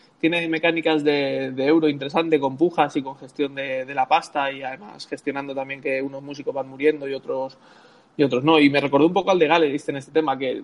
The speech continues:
tú vas apoyando a, a, a, en este caso a músicos, en el de Gallerist a, a,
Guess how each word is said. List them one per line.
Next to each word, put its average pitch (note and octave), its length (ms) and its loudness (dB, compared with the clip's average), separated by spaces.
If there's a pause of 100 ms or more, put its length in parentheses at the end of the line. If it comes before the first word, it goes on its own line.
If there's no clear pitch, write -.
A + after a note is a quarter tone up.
(120)
tú D#3 80 2
vas D#3+ 160 2
apoyando D#3 480 0
a, C#3+ 560 -2
a, - 0 -
a, B2 600 -16 (300)
en C#3 140 -16
este C#3 160 -6
caso C#3+ 220 0
a - 20 0
músicos, C#3+ 460 -2
en C#3 80 -10
el C3+ 80 -2
de C3+ 100 0
Gallerist C#3+ 420 0
a, C3+ 380 -4 (100)
a, C3+ 220 -2